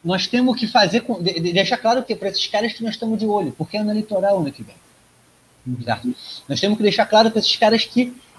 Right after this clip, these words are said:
Speaker 1: nós estamos de olho que eles vão perder base. Eles, obviamente não sou eu, já não votaria num maluco desse de qualquer forma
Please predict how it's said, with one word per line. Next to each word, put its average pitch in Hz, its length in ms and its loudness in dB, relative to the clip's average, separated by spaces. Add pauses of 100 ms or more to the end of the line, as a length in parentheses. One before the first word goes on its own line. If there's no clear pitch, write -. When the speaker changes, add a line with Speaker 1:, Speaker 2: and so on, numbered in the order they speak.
(1160)
Speaker 1:
nós 180 160 0
estamos 262 280 4
de 208 80 4
olho 226 220 6
que 254 100 0
eles 220 120 4
vão 254 160 4
perder 233 260 2
base. 185 340 0
Eles, 170 120 -12 (140)
obviamente 147 320 -8
não 175 80 -2
sou 202 180 0
eu, 165 140 4
já 143 100 2
não 170 100 2
votaria 170 340 0
num 170 60 0
maluco 165 280 0
desse 147 220 -8
de 165 80 -14
qualquer 165 280 -12
forma 113 260 -8